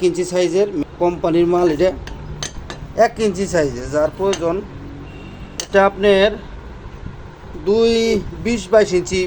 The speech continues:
পর্যন্ত লম্বা হবে, বিশের থেকে বাইশ ইঞ্চি পর্যন্ত লম্বা হবে, একদম করকরা মাল আছে। এটার এখানে কোন জায়গায় জানি লেখা আছে, লেখাটা বোঝা যায় না, লেখাটা বোঝা গেলে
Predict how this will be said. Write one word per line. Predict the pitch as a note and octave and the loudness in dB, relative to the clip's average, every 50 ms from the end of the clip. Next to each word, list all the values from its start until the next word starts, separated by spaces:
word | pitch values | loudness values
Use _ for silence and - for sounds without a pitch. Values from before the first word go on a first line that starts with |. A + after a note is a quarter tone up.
| F3 - | -2 -2
পর্যন্ত | F#3 F3+ E3 F3+ E3 - F#3 D#3 D#3 | -4 -2 -2 -2 -2 -2 -2 2 2
লম্বা | D#3+ D3+ C#3+ B2+ A2 | 2 2 0 -2 -4
হবে, | A2+ G#2 G2 F#2 - - - - - - - - - - - - - - | -6 -6 -8 -10 -12 -14 -14 -16 -16 -18 -16 -16 -16 -14 -12 -12 -12 -10
বিশের | - D#3+ - G3+ G3 - | -10 -8 -6 -6 -6 -4
থেকে | F3+ F3+ G#3+ G#3 | -2 0 2 2
বাইশ | G#3+ G3+ F#3+ - A#3 | 2 2 2 0 -4
ইঞ্চি | F#3+ C#3+ D#3+ D#3 | -6 -6 -4 -4
পর্যন্ত | D#3+ E3 D#3+ E3 D#3 E3+ E3+ | -4 -6 -6 -6 -6 -4 -2
লম্বা | E3 D#3+ D3+ D3 D3+ D#3+ | -2 -2 0 0 0 0
হবে, | E3 F3 G#3 A3 G#3+ - - - - - - - - - E3 D#3+ | 0 0 -2 -4 -6 -10 -16 -18 -18 -16 -16 -16 -10 -6 -6 -4
একদম | D3 D3 D3 D#3 D3 D3 C#3+ C#3 C#3 - - - - - - - | -4 -4 -6 -4 -4 -4 -6 -6 -10 -14 -18 -18 -20 -12 -4 -2
করকরা | F3 F3 E3+ - E3+ E3 E3 D#3+ | -2 -2 0 0 0 0 2 2
মাল | D#3+ D#3 D#3 D3 | 2 0 0 -2
আছে। | C#3 - E3+ E3 G3+ - - - - - - - - - - - - - - - - | -2 -4 -4 -4 -4 -6 -10 -14 -18 -18 -18 -18 -16 -16 -14 -12 -10 -10 -8 -8 -8
এটার | - - - F#3 F#3+ F#3 F3+ F#3 | -10 -6 -4 -2 -2 -2 -2 -4
এখানে | F3+ F#3 F#3+ F#3 F#3 F3+ F3+ | -6 -6 -4 -4 -4 -4 -4
কোন | F#3 F#3 F#3 F3 | -4 -4 -4 -2
জায়গায় | E3+ E3+ D#3 E3 E3+ E3 E3+ | -4 -2 -2 -2 -2 -2 -2
জানি | F3 F3 F3 E3+ E3 | -4 -4 -4 -2 -2
লেখা | E3 E3 - E3 E3 D#3+ | -2 -4 -2 -2 -4 -4
আছে, | D#3+ - F3+ F#3 G3+ G#3+ - - - - - - - - - - - - - - - - - - - - - - - - - - - - - - - - - - - - - - - - - - - - - - - - - - - - - C#3+ | -4 -2 -4 -4 -4 -4 -4 -10 -16 -18 -18 -18 -16 -14 -14 -14 -14 -16 -16 -14 -14 -14 -12 -12 -12 -14 -14 -16 -18 -18 -16 -14 -14 -14 -14 -16 -16 -14 -14 -14 -14 -14 -14 -14 -12 -12 -12 -12 -14 -14 -12 -12 -12 -12 -12 -12 -12 -10 -6 -4
লেখাটা | D#3+ D#3+ D#3 E3 E3+ F3 D#3+ D#3+ | -4 -2 -2 0 0 0 0 0
বোঝা | F3+ G3 F#3 F3+ E3+ E3+ F3 | 0 2 4 4 4 4 4
যায় | E3+ E3 D3+ | 2 2 2
না, | D3 D#3 - - - - - - - - - - - - - - - - - - - - - - - - - - - D#3 B2+ B2 C#3 | 0 -2 -2 -6 -10 -14 -16 -18 -18 -18 -18 -18 -16 -16 -16 -16 -16 -16 -18 -18 -18 -16 -16 -16 -16 -16 -18 -16 -16 -14 -12 -8 -6
লেখাটা | D3+ D3+ D#3 E3 E3 E3 C#3+ C#3+ | -4 -4 -2 -2 -2 -2 -2 -2
বোঝা | F3 F3+ F3 E3+ E3 | -2 0 0 0 0
গেলে | F3+ G3 | 0 0